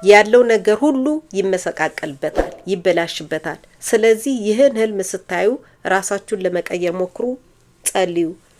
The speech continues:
በሌላ በኩል ዝም ብሎ ተከፍቶ የተተወ በር ኃጢአትን ተናዞ ይቅርታን ከአምላኩ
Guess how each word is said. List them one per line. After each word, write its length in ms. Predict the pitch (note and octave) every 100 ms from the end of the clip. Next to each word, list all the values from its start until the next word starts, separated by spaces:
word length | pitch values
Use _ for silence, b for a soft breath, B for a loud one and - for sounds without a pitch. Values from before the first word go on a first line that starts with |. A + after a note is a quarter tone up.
| b b b b b b b b _ _ _ _ -
በሌላ 460 | F#3+ B3+ C#4 E4+ F4+
በኩል 440 | B3+ B3+ - D4+ D4 -
ዝም 280 | F#3+ C#4 D4+ C4
ብሎ 160 | A3+ C4 C4
ተከፍቶ 440 | A3+ A#3 A3 - C4 D#4+ - _ _ _ _ _ _ _ G3
የተተወ 600 | A#3 B3+ B3 A#3 G#3+ G3+ F3+
በር 260 | E3+ A#3+ - - _ _ _
ኃጢአትን 680 | - G#3 G3+ A#3 C4 C4+ C4
ተናዞ 420 | A#3+ A3 A3 G#3+ A#3
ይቅርታን 600 | A3 G3+ - - A#3+ A#3+
ከአምላኩ 520 | - A3 G#3 G#3 G3+